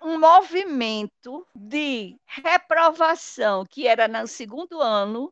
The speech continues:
do ensino fundamental, ele passou para o sexto ano. Então,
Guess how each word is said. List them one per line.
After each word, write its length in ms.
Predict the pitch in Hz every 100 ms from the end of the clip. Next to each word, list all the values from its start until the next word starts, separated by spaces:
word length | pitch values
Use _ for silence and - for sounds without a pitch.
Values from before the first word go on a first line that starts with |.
| 190
do 180 | 208
ensino 480 | 247 247 - 214 214
fundamental, 1080 | 208 214 208 202 185 185 - 196 254 269 226
ele 180 | 226 247
passou 380 | 262 294 - 262
para 200 | - 269
o 40 | 269
sexto 520 | - - - - 415
ano. 400 | 208 196 190 220 _ _
Então, 400 | 370 381 370 381